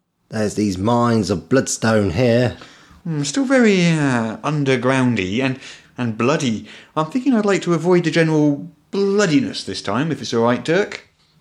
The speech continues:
Speaker 1: No problem, mate, no problem. I assume that rules out the Sea of Blood?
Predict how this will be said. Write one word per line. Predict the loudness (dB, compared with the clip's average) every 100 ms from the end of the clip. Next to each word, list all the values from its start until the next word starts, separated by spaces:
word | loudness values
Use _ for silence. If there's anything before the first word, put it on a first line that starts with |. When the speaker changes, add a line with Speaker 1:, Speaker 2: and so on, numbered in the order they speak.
| -4
Speaker 1:
No | 2 4 4
problem, | 2 2 4 4
mate, | 2 2
no | 2
problem. | 2 2 2 2 0 -4 -20 -20 _
I | -2 0
assume | 0 2 4 4
that | 4
rules | 4 4 4
out | 2 2
the | -2
Sea | 0 4 4
of | 4
Blood? | 2 2 2